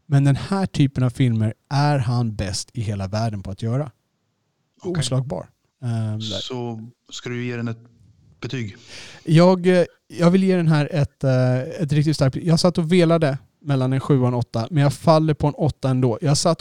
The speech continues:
Speaker 1: åt-, fyra timmar, det var det som fick avgöra det hela. Jag satt fyra timmar och var underhållen hela tiden. Jag s-, jag skrockade till, tjoade till fast jag sitter ensam där liksom, och, och jag varit engagerad. Jag ville
Speaker 2: Mm.
Speaker 1: inte stänga av den, jag ville inte gå och pausa.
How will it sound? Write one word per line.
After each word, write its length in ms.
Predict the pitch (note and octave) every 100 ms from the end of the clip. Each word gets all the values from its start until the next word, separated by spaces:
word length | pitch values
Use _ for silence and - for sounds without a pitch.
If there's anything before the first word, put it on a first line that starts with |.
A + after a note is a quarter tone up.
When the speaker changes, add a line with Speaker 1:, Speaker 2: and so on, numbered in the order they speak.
| -
Speaker 1:
åt-, 260 | E3 - -
fyra 300 | D#3+ B2 C3
timmar, 400 | C#3+ B2 A#2+ A2+
det 100 | C3+
var 80 | C#3
det 120 | C3
som 100 | C3+
fick 140 | C3+
avgöra 340 | C#3 B2 C3 C3
det 60 | B2
hela. 160 | G#2
Jag 120 | C3+
satt 180 | C#3+ C3
fyra 420 | - - F3+ D#3+
timmar 460 | E3+ E3+ C3+ A#2 A#2 _ -
och 140 | C#3
var 260 | B2+ A#2+ - -
underhållen 540 | E3 D3 D3 C#3+ C#3+
hela 160 | C#3 B2+
tiden. 420 | C#3 B2 B2 B2 - - _ -
Jag 120 | B2
s-, 140 | - _ -
jag 200 | D3 D3
skrockade 440 | - D#3+ - E3
till, 300 | - D#3 D#3+
tjoade 240 | - D3+
till 240 | C#3 D3 C#3+
fast 180 | D3 D3+
jag 120 | C#3+
sitter 220 | C#3+ C#3
ensam 420 | D3+ C#3 D3 D3
där 140 | C3+ A#2
liksom, 360 | A2+ C3 B2
och, 260 | A#2 A2 -
och 380 | B2+ B2 A2+ - - _ _ _ - - -
jag 120 | D#3
varit 160 | D3+
engagerad. 760 | F3 D3+ C3 - D#3 C#3 G2+ - _ _
Jag 140 | D#3 D3+
ville 260 | D3+ D3+
Speaker 2:
Mm. 180 | E3+ B2
Speaker 1:
inte 300 | F#3 C#3+ E3
stänga 260 | - D#3 D3+
av 260 | D3 C#3+ C#3+
den, 80 |
jag 60 | C#3+
ville 100 | D3+
inte 120 | D3
gå 80 | C#3+
och 80 | C#3
pausa. 580 | D3+ C#3 B2+ C3+ C3+